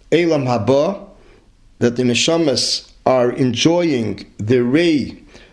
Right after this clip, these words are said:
the shine of the Shechina, which is the pleasure of understanding.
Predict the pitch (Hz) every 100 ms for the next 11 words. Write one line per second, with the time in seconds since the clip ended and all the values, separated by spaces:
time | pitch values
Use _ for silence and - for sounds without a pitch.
0 | _ 143 110 - 156 160 139 127 - 147
1 | 127 117 - 165 165 151 139 139 - -
2 | - 113 127 - 117 120 117 117 139 165
3 | 170 143 127 113 110 - 139 127 117 127
4 | 117 - 113 107 92 85